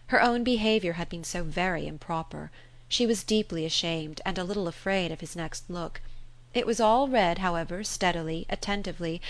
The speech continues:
and without the smallest remark, and excepting one momentary glance at her, instantly withdrawn, in the fear of giving pain, no remembrance of Box Hill seemed to exist.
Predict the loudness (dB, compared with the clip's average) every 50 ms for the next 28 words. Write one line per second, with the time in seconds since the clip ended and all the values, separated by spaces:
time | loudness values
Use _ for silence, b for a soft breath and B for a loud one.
0 | B B B 0 0 2 6 8 8 6 6 2 -2 -4 -2 0 0 0 0 0
1 | -2 -2 -4 -4 -6 -4 -4 -2 -2 -2 -2 -4 -4 -8 B B B B B B
2 | 0 2 2 2 4 4 4 4 6 2 0 2 4 6 6 6 4 2 0 0
3 | -2 -2 -4 -2 -2 -2 -2 0 0 2 2 2 2 0 -2 -2 -4 -2 -2 -6
4 | -8 -8 -10 -12 -8 -4 -4 -2 -2 -4 -6 -6 -6 -6 -8 -8 -8 -8 -6 -4
5 | -2 -2 -2 -2 -4 -6 -6 -6 -6 -2 -2 0 0 0 -2 -4 -4 -6 -8 -8
6 | -10 -8 -4 -2 -2 0 -2 -4 -6 B B B B B B B 6 6 8 8
7 | 6 4 4 4 2 2 2 -2 -4 -6 -6 -6 -8 -6 -2 0 2 2 0 -2
8 | -6 -6 -2 -2 -2 -2 -2 -6 -6 -6 -6 -6 -6 -8 -8 -10 -10 -6 -4 -4
9 | -4 -4 -4 -8 -12 -12 -12